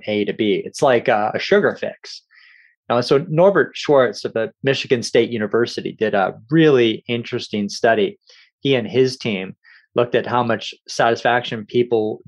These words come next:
derived from driving their vehicles. And the researchers or the people who were in the study,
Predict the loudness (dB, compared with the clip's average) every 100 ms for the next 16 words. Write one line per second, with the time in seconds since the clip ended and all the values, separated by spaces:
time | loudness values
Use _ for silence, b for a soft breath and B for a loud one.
0 | -18 -12 -4 2 2 2 0 -4 -2 0
1 | 0 -4 -10 _ -10 -2 0 0 -2 -4
2 | 0 2 2 -4 -12 -14 _ b b b
3 | -4 -2 0 -4 -8 _ -2 2 4 4
4 | 2 2 0 2 0 0 0 0 -2 -4
5 | -4 -6 -6 -6 -2 0 0 -4